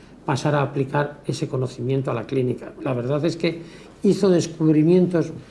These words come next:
e intervino prácticamente en la fisiología de todos los órganos y sistemas. Claude Bernard fue una persona excepcional. Probablemente también le costó su vida, digamos, familiar, porque si no recuerdo mal de las lecturas sobre Claude Bernard,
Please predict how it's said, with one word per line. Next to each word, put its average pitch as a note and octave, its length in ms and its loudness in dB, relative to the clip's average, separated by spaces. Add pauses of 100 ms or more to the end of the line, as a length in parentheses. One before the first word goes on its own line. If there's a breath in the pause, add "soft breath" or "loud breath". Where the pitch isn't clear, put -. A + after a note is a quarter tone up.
(320 loud breath)
e D3+ 40 4
intervino D3+ 640 4
prácticamente E3+ 800 -2
en D#3 100 4
la D3 100 4
fisiología D3 580 0
de D3 140 0
todos F#3+ 460 2
los D#3+ 220 -2
órganos D3+ 380 -2
y C#3 80 -4
sistemas. C3 460 -4
Claude C#3 360 -6
Bernard C#3 220 -4
fue D3 160 -8
una C#3+ 160 -6
persona C3 440 -10 (240 loud breath)
excepcional. C#3+ 500 -2 (520 loud breath)
Probablemente G3+ 640 4
también F#3 400 2
le D#3+ 200 4
costó D#3 360 0
su F3 240 0
vida, C#3+ 1000 2
digamos, C#3 520 -4 (120)
familiar, D3 640 0 (680 loud breath)
porque A#2+ 540 -6
si B2+ 280 -8
no C#3+ 320 0
recuerdo D#3+ 420 2
mal D#3+ 200 2
de C#3+ 80 0
las C3 180 0
lecturas D#3 420 -4
sobre B2+ 220 -6
Claude C#3 260 -2
Bernard, C3 300 -4